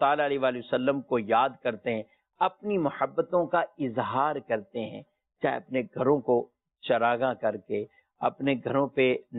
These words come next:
نبی پاک علیہ السلام کی محبت میں پرچم لہرا کر، حضور صلی اللہ تعالی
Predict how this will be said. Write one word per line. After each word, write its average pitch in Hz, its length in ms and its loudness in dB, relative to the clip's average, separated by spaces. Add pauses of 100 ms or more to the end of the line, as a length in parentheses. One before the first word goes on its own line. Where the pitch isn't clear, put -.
نبی 165 200 -2
پاک 170 320 0
علیہ 143 200 -4
السلام 131 360 -2
کی 120 180 -6 (120)
محبت 147 540 -4
میں 120 160 -4 (480)
پرچم 208 460 -2 (320)
لہرا 120 480 0
کر، 113 240 -4 (340)
حضور 165 320 4 (120)
صلی 208 200 0
اللہ 190 440 0
تعالی 165 260 2